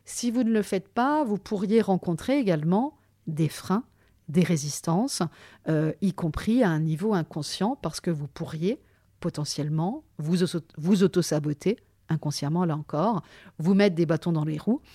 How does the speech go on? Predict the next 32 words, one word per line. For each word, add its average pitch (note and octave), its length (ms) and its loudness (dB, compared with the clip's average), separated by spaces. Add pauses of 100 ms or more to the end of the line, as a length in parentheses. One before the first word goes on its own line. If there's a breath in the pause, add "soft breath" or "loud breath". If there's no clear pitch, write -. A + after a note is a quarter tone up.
(220 loud breath)
pour, A3+ 400 2 (320 loud breath)
euh, D#3+ 100 0
justement F#3 560 0
que G3 140 -4
vous C#3+ 180 -6
restiez F3 720 -2 (380 soft breath)
dans F#3 200 2
cet E3+ 300 -4
équilibre E3 640 -2 (300 soft breath)
et E3 140 0
dans E3+ 340 0
cet - 260 -4
écosystème, G3 920 2 (360 loud breath)
euh, D#3+ 140 -2
dans E3+ 180 2
lequel F3 340 2
vous G3 100 0
vous D#3 200 -2
épanouissez D#3 540 -2
aujourd'hui. D#3+ 380 -4 (1160)
Alors, A3 400 4 (720 soft breath)
dernier C4+ 400 4
point A#3+ 180 0
de A3 60 0
vigilance, G3 720 2 (260)
avant F3+ 200 4
de F#3 60 4
vous E3 120 2
lancer E3+ 260 0
à D#3 100 0
corps - 300 4
perdu F3+ 560 2